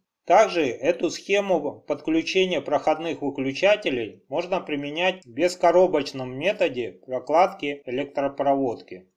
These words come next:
Одноклавишный выключатель нам нужно поменять на проходной. Проложить трёхжильный кабель до подрозетника, где у нас второе место включения светильника. В этот подрозетник нам нужно поставить второй проходной выключатель.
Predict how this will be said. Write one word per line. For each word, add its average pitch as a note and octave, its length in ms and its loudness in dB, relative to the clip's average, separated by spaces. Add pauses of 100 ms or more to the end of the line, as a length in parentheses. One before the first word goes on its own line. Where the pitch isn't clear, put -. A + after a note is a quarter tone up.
(220)
Одноклавишный E3+ 840 0
выключатель D#3 1040 0
нам F3 340 -2
нужно F3+ 320 -2
поменять D3+ 580 -2
на D#3+ 100 -8
проходной. C#3+ 840 -2 (200)
Проложить F#3 640 2
трёхжильный E3+ 800 2
кабель C3 540 2
до C#3+ 180 2
подрозетника, C#3+ 1160 0
где C#3 240 2
у F#3+ 100 0
нас D#3 320 -2
второе D3 440 2
место C#3 460 -6
включения C3 640 -6
светильника. A#2 800 -8 (280)
В C3 140 -2
этот G#3+ 420 4
подрозетник D#3 800 0
нам F3+ 300 0
нужно F3+ 320 0
поставить F3 480 2
второй E3+ 500 4
проходной C3 640 -4
выключатель. C#3+ 840 -4